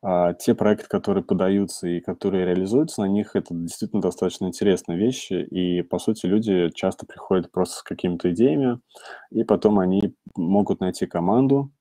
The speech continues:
и реализовать что-то. И просто вот, э, для того, чтобы просто более проникнуть в тему и посмотреть вообще, какие же проекты экологические делают люди, то есть вообще какие существуют, да, и какие делают люди, можно посмотреть отчёт, который есть вот на нашем сайте. Это «Хакатон» был в Иркутске в прошлом году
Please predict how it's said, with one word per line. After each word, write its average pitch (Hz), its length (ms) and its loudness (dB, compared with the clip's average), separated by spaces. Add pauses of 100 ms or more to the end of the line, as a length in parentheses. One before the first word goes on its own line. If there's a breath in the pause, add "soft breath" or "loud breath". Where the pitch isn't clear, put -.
(140)
и 98 400 4
реализовать 90 540 2
что-то. - 360 -6
И 87 60 -2
просто - 380 0
вот, 90 200 2 (120)
э, 87 180 2
для 92 180 -2
того, 98 200 2
чтобы 87 200 -6
просто - 320 -10 (120)
более 92 360 2 (120)
проникнуть 95 520 0
в - 80 -20
тему 90 280 -2
и 82 40 -6
посмотреть 92 460 -2
вообще, 90 220 -2
какие 98 380 0
же 90 160 -2 (420 loud breath)
проекты 95 420 2
экологические 92 800 2
делают 87 380 2
люди, 117 300 6
то 87 100 -4
есть 82 140 -4
вообще - 220 -8
какие 87 260 -4
существуют, - 500 -4
да, 78 140 -6
и 76 40 -8
какие - 300 -10
делают 117 360 4
люди, 90 280 0 (440 loud breath)
можно 98 300 2
посмотреть 92 480 0
отчёт, - 420 0
который 90 480 -2
есть 87 300 -2
вот 87 160 -8
на 85 120 -2
нашем 85 260 -6
сайте. 110 640 0
Это 101 220 -6
«Хакатон» 123 500 2
был 104 260 4
в 90 300 2
Иркутске 95 800 -2
в - 120 -18
прошлом 90 320 -4
году 82 340 0